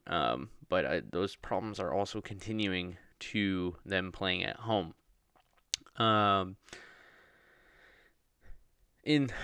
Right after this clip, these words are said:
the Eastern Conference, things will look a little bit more like I think that we expected them to, with, uh, Boston and Milwaukee sitting up at the top. Atlanta, Cleveland, Washington, Toronto taking up those next four spots. Probably would like to see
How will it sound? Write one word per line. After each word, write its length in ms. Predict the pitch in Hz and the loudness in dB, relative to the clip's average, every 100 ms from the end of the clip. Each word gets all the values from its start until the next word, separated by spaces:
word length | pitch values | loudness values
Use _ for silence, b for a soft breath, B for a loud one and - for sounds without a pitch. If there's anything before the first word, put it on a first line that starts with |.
| B | B
the 100 | 123 | 0
Eastern 460 | 123 151 160 156 135 | 2 4 4 2 2
Conference, 460 | 135 135 135 135 - | 2 0 0 -4 -2
things 240 | 127 120 | -2 0
will 120 | 107 | 2
look 180 | 110 110 | 2 2
a 80 | 95 | 2
little 560 | 92 98 123 156 147 | 2 2 2 2 0
bit 320 | 113 110 117 - B | 2 2 2 -2 B
more 520 | - 104 107 110 117 110 | -4 0 4 4 2 -2
like 240 | - 95 - | 0 0 -2
I 80 | 101 | -4
think 360 | - 101 98 - | -2 -4 -6 -2
that 100 | 92 | 0
we 160 | 95 | 2
expected 500 | 92 - - - 101 | 0 -2 -4 -2 -2
them 200 | 95 92 | -2 -4
to, 340 | - - 98 107 | -6 -2 0 0
with, 280 | 98 92 - - | -2 -4 -8 -6
uh, 280 | - 90 92 | -2 0 0
Boston 420 | - 90 101 - | 0 -2 -4 -4
and 80 | 95 | -4
Milwaukee 480 | 95 90 98 92 98 | -2 0 2 0 -4
sitting 280 | - 87 92 | -6 -4 -4
up 140 | 92 | -4
at 60 | - | -6
the 60 | |
top. 360 | - 113 107 - B B B B B | -4 4 4 4 B B B B B
Atlanta, 560 | 135 123 135 127 123 120 | -2 4 6 8 6 4
Cleveland, 640 | - 127 117 113 110 104 | 2 2 4 4 4 4
Washington, 560 | 101 104 - 104 107 98 | 4 4 2 -6 -6 -6
Toronto 720 | - 98 98 98 95 95 95 | -4 0 4 4 4 2 0
taking 280 | - 98 95 | -2 -4 -4
up 100 | 90 | -4
those 200 | 98 98 | -4 -4
next 240 | 98 95 - | -4 -6 -6
four 240 | - 107 | -2 -2
spots. 460 | - - 95 95 - | -2 2 4 4 0
Probably 600 | - 87 92 175 170 165 | -8 -2 0 0 -2 -2
would 160 | 151 - | -2 0
like 200 | 117 120 | -2 -2
to 80 | 117 | -8
see 520 | - 107 110 107 | -6 -2 2 2